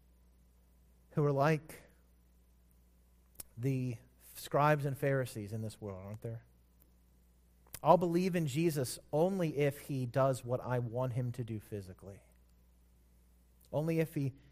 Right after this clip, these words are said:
heals my problems, fixes my difficulties, takes care of my health issues, then I'll believe in him. As long as Jesus does for me what I want, as long as he brings a kingdom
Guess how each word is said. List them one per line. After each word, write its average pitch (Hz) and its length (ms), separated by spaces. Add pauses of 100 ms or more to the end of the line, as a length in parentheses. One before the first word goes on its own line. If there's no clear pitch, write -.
(140)
heals 175 500
my 147 120
problems, 120 640 (340)
fixes 175 480
my 131 340 (320)
difficulties, 120 800
takes - 240
care 175 280
of 151 120
my 139 120
health 123 340
issues, - 420 (340)
then 202 140
I'll 139 120
believe 113 360
in 90 100
him. 73 220 (2250)
As 135 140
long 196 220
as 190 80
Jesus 165 340
does 151 320
for - 160
me 143 220
what 120 260
I 127 200
want, 110 240
as 123 160
long 202 400
as 156 240
he 175 200
brings 151 400
a 139 100
kingdom 180 560